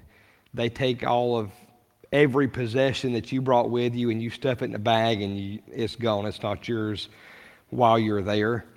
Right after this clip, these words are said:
And then they go through and they begin to issue you gear. And this gear,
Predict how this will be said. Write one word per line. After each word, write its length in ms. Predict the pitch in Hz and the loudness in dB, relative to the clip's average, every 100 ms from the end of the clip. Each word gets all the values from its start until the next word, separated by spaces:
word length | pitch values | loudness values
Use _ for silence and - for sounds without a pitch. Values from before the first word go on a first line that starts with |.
| _ - _ _ _ | _ -20 _ _ _
And 180 | 143 135 | -2 2
then 140 | 190 220 | 4 6
they 140 | 180 | 6
go 180 | 175 170 | 6 4
through 200 | 175 151 | 4 6
and 60 | |
they 120 | 147 147 | 6 4
begin 340 | 135 139 139 | 4 2 0
to 180 | 123 - | -2 -2
issue 800 | 156 180 - - 127 117 117 123 - | 4 4 4 -2 -2 0 0 -2 -4
you 380 | 120 120 117 | -4 0 0
gear. 580 | 107 107 131 107 87 85 - - _ _ _ _ _ _ _ _ _ _ _ _ _ _ _ _ _ - | -2 -2 0 2 0 -4 -8 -20 _ _ _ _ _ _ _ _ _ _ _ _ _ _ _ _ _ -2
And 120 | 160 | 2
this 300 | 180 196 - | 6 4 2
gear, 640 | 131 202 185 123 135 135 | -2 2 4 6 4 2